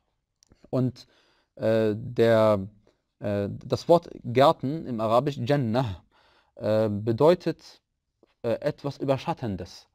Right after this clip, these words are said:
Denn, äh, Tujanni oder Yujanni bedeutet Yudhil auf Arabisch, überschatten. Und warum, die, die, die Gelehrten sagen, warum bedeutet, äh, warum heißt das Paradies eben Jannah?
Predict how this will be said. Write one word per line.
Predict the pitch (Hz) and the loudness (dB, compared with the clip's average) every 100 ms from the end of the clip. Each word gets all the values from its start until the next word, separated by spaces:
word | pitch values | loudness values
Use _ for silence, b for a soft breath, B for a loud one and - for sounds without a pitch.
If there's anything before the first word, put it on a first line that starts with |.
| _ _ _ _ - | _ _ _ _ -10
Denn, | 113 143 151 147 _ _ _ _ - | -4 -2 -4 -8 _ _ _ _ -6
äh, | 110 110 110 - _ _ _ _ _ _ _ - | 0 0 0 -4 _ _ _ _ _ _ _ -4
Tujanni | 123 117 180 147 131 | 0 4 4 4 2
oder | 131 117 | 2 2
Yujanni | 113 113 156 139 135 | 2 4 2 2 0
bedeutet | 123 120 139 156 143 - | 2 2 2 0 -4 -4
Yudhil | 127 120 151 127 - _ _ | -2 4 4 2 -4 _ _
auf | 101 104 | -10 -4
Arabisch, | 101 113 - - - | 0 0 -2 -10 -10
überschatten. | 123 123 165 - 98 90 b b b - | -4 -2 0 -2 -4 -10 b b b -8
Und | 117 113 113 | -4 -4 -6
warum, | 110 120 143 151 - 127 | -4 0 0 -4 -10 -4
die, | 120 120 117 | -2 -2 -6
die, | 110 104 | -6 -2
die | |
Gelehrten | 113 113 131 123 | -2 -2 -4 -4
sagen, | 123 113 | -4 -2
warum | 113 127 | -4 -4
bedeutet, | 123 131 120 - | -2 -2 -4 -12
äh, | 101 104 | -10 -10
warum | 110 113 117 - | -8 -8 -8 -12
heißt | 101 123 127 | -6 -6 -6
das | 117 | -10
Paradies | 117 110 117 113 | -6 -4 -6 -6
eben | 127 113 | -6 -4
Jannah? | 110 131 156 180 131 | -4 -4 -2 -4 -6